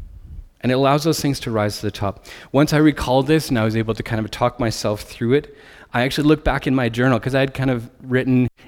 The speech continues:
at least, at the very least, what I had done kind of every day. And I had done a lot of stuff in two weeks as well. Um, I, I had,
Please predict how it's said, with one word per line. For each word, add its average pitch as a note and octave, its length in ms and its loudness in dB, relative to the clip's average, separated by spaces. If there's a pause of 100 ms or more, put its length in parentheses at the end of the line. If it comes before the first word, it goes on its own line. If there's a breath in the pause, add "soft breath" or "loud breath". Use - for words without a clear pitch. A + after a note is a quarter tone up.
(160)
at B2+ 140 -2
least, E3 340 -2
at C#3+ 100 0
the D3+ 80 0
very D3+ 220 4
least, B2+ 300 -2
what C3 240 2
I C#3 100 2
had A#2+ 240 -2
done G2+ 220 -2
kind F#2+ 200 -4
of F2+ 80 -6
every F#2+ 260 -4
day. F2+ 300 -6 (680 soft breath)
And A2+ 100 0
I C3 120 2
had D#3 140 2
done C#3 160 2
a B2 60 0
lot B2+ 220 -2
of C3 80 -6
stuff - 280 -4
in A2 120 0
two A#2+ 200 -4
weeks C3 380 -6
as G2 160 -12
well. A2 260 -8 (840 loud breath)
Um, G#2+ 440 0 (120)
I, A2 200 -4
I A2+ 200 -4
had, - 380 -18